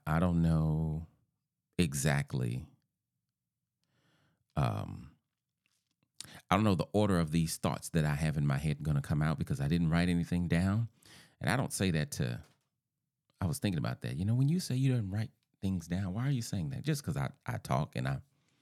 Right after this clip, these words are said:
I just share what's on my mind and I overshare. And, and when someone hear that, you may think I'm saying that to, I don't know, for some other, I don't know why people would think, but I'm just saying. Anyway, why am I on that?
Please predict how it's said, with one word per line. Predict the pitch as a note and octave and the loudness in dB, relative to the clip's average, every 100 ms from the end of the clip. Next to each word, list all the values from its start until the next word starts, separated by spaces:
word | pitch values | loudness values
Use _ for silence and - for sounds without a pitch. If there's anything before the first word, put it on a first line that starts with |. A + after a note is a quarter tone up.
| _ _ _ _ _ - | _ _ _ _ _ 0
I | E2+ | 2
just | C#2+ | 2
share | - D#2+ | 2 2
what's | D#2+ | 2
on | D#2+ | 2
my | D#2 | 2
mind | D2 E2 | 4 2
and | D2 | 2
I | |
overshare. | - D2 D2 D2+ F2 | 2 0 0 2 2
And, | C#2+ C2 - - _ - | 0 -2 -8 -20 _ -2
and | C#2+ | 0
when | D#2+ | 2
someone | G2+ E2+ | 4 4
hear | F2 B2+ | 4 4
that, | F2+ D2+ | 2 2
you | G2 | 4
may | G2 | 2
think | F2 G2+ F#2 | 2 -2 -2
I'm | D#2+ | -2
saying | C#2+ F#2 F2 D#2 | 0 0 2 2
that | D2 - | 0 -2
to, | - B1 - - _ - | -4 -6 -8 -12 _ -2
I | G2 | 0
don't | F2 | 2
know, | D#2 | 0
for | - | -2
some | - F2+ | -2 0
other, | E2+ | 2
I | |
don't | G#2+ C#3+ | 2 0
know | |
why | C#2+ F2 | 0 0
people | - E2+ A#1+ | 0 -4 -2
would | C2+ - | -6 -4
think, | A#1+ - | -6 -2
but | C3+ | 0
I'm | F3 | 0
just | D3 | 0
saying. | - - | -4 -4
Anyway, | - A#2 - - G#2+ | -2 -2 -2 -6 -4
why | - C3 | 0 2
am | C3+ | 2
I | F#2+ | 0
on | - B1 | -4 -6
that? | - | -8